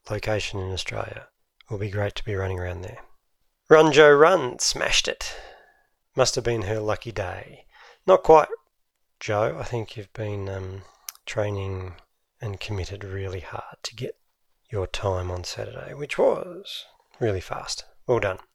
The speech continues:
Ray Macy was all set up in the parkrun tent at the Green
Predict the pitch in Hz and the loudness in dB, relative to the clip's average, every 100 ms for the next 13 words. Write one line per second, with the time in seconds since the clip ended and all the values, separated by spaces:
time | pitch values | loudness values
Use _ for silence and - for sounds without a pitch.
0 | _ _ - 139 131 131 143 - 180 170 | _ _ 4 6 8 8 6 6 4 4
1 | 135 131 127 - 131 127 127 - - - | 6 6 4 4 4 4 2 -6 -12 -8
2 | 131 117 - 120 - 123 117 - 135 - | -2 0 4 2 4 2 2 0 -2 -2
3 | - 131 113 95 120 123 123 120 117 120 | -10 -8 -10 -6 0 2 2 0 -4 -8